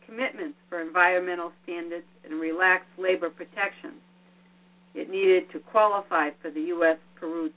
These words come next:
trade deal. Peru keeps its favored access to our markets. We ignore its violations, and workers in the U S lose their jobs. Honduras, Guatemala, and Colombia fall short on their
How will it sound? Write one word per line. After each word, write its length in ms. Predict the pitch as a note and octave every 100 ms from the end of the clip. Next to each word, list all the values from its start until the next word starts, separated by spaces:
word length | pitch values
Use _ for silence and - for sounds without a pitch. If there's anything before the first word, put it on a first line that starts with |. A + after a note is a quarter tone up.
| -
trade 300 | F#3+ F3+ -
deal. 260 | D3 - - _ _ _ _ _ _
Peru 320 | - A#3 C#4+ C#4+
keeps 300 | D#4 C4+ -
its 140 | A#3 - -
favored 380 | A3 A3+ A3 G#3+
access 420 | G#3 G#3 - F3+ -
to 80 | -
our 180 | F#3+ E3+
markets. 520 | E3 F#3+ G#3 - C#3 _ _ _ _ _ -
We 140 | G3 F#3
ignore 380 | F3 F#3 G3+ G3
its 100 | F#3+ -
violations, 840 | G3 F3+ F3 F3+ A#3 - F3 F3+ - _ E3
and 160 | D#3+
workers 460 | F3 G3+ G3+ F3+ D#3+
in 100 | F3
the 220 | F3 F3 G3+
U 100 | A3
S 140 | G#3 F#3 -
lose 200 | F3 F3+ -
their 160 | D#3+ D#3+
jobs. 380 | F3+ E3+ C#3+ - _ _ _ _ _ _ _ -
Honduras, 480 | G#3+ G#3+ B3 C4+ C#4
Guatemala, 580 | - A#3 A3+ A3 A3 G#3
and 80 | F3+ D#3+
Colombia 560 | G3 G3+ A#3+ A3+ E3 E3 -
fall 180 | G3 F#3 -
short 200 | A3+ G#3
on 160 | F#3
their 160 | G3+